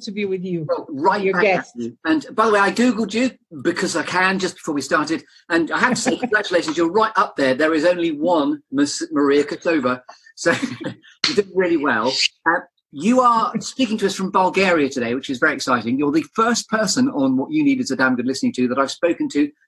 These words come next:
Speaker 2: that's coming from Bulgaria. So just talk us through why you're back there.
Speaker 1: So I came here four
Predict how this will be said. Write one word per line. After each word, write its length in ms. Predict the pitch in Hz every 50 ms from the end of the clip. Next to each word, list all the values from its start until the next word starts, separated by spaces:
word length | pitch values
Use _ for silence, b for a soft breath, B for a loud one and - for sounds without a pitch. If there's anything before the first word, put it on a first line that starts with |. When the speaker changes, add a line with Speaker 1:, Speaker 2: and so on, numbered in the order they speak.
| _ _
Speaker 2:
that's 160 | 156 - -
coming 360 | - - - 165 170 175 175 160
from 220 | - 180 185 175
Bulgaria. 720 | - 190 196 214 190 196 220 240 262 277 247 196 254 - B B B B
So 140 | - - 170
just 200 | 208 240 208 -
talk 200 | 233 233 - 214
us 120 | 202 -
through 280 | - 202 190 180 170 B B B B
why 200 | _ 147 180 185
you're 200 | 180 175 170 160
back 300 | - - 170 151 147 - - - 113
there. 280 | 139 127 110 - - - - - _ _ _ _ _ _ _ _ _ _ _ _ _ _ B B B B B B B B B B B B B
Speaker 1:
So 200 | _ - - 240
I 80 | 233 240
came 260 | 240 - 359 370 415
here 300 | 381 302 311 269 269 262 -
four 480 | - - _ _ 285 277 262 262 262